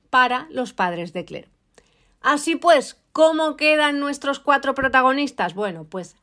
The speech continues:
Harriet Slater y Jamie Roy interpretarán a Ellen Mackenzie y Brian Fraser,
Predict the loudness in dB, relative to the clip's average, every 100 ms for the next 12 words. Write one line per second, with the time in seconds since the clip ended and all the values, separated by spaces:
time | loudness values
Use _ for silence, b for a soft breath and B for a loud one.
0 | _ _ 2 2 2 0 -2 0 0 2
1 | 0 0 _ -4 -4 -2 -2 0 0 2
2 | 0 -2 b b b b b b -6 -2
3 | -2 -2 -2 2 2 2 -2 -2 -2 -2
4 | -4 -2 -2 -2 -2 -6 -6 -12 -10 -10
5 | -6 -6 -6 -6 -6 -6 -8 -12